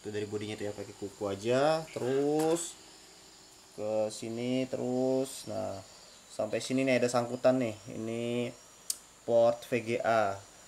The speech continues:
Jadi kita ilustrasinya kita buka aja dulu se-, seperti ini, baru nanti kita geser sedikit ke kanan supaya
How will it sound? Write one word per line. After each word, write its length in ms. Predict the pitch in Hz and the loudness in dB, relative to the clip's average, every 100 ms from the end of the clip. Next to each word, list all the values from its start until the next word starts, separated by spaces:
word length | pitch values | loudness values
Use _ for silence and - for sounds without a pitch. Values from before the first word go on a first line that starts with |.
| - - - | -20 -20 -8
Jadi 560 | 98 101 131 147 151 160 - - - - | -6 -2 0 0 -2 -6 -14 -8 -8 -8
kita 720 | - 113 - 113 113 110 101 - - - - - - - - | -10 -10 0 2 4 2 0 -4 -14 -16 -16 -18 -20 -20 -8
ilustrasinya 480 | 120 113 117 - 135 | -8 -2 -2 -2 -4
kita 160 | 131 123 | -2 -2
buka 320 | 110 104 92 | -2 -2 -2
aja 80 | 107 | -2
dulu 160 | 110 | -4
se-, 200 | 123 127 - | -6 -10 -12
seperti 400 | - - - 110 | -12 -10 -6 -2
ini, 160 | 117 | -2
baru 240 | 135 104 107 | -2 -2 -2
nanti 160 | 107 | -4
kita 160 | 120 117 104 | -6 -4 -4
geser 240 | 104 104 | -4 -4
sedikit 400 | - 107 - 104 - - - - - - | -6 -8 -8 -10 -10 -20 -20 -20 -20 -18
ke 80 | - | -8
kanan 400 | 98 101 98 95 | -6 -4 -6 -6
supaya 640 | - - 101 113 127 123 | -14 -8 0 4 4 2